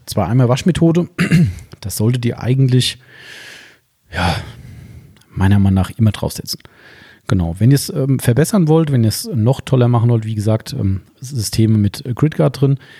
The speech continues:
da gibt's natürlich die unterschiedlichsten Meinungen zu. Ähm, wir müssen dazu sagen, wir arbeiten seit Beginn mit der Firma Gridguard zusammen. Das sind die Pioniere, die haben diese Siebe erfunden für die Autowäsche.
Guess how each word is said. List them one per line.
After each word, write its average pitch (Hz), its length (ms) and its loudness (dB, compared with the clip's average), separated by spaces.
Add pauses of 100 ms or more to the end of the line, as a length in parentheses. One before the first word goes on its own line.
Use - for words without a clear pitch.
(400)
da 113 100 0
gibt's - 280 0
natürlich 123 260 2
die 123 160 -2
unterschiedlichsten 131 800 0
Meinungen 117 400 4
zu. 117 420 2
Ähm, 110 380 2 (640)
wir 107 140 2
müssen 117 180 2
dazu 123 240 0
sagen, 120 280 2
wir 113 180 0
arbeiten 113 480 0
seit 110 340 0
Beginn 120 300 0
mit 120 140 0
der 110 80 0
Firma 107 200 2
Gridguard 139 400 -2
zusammen. 123 400 2
Das 110 140 -4
sind 110 80 0
die 107 60 0
Pioniere, 120 580 0
die 101 140 -4
haben 120 200 2
diese 113 220 0
Siebe 117 300 -2
erfunden 135 360 0
für 123 160 -2
die 120 140 0
Autowäsche. 117 520 0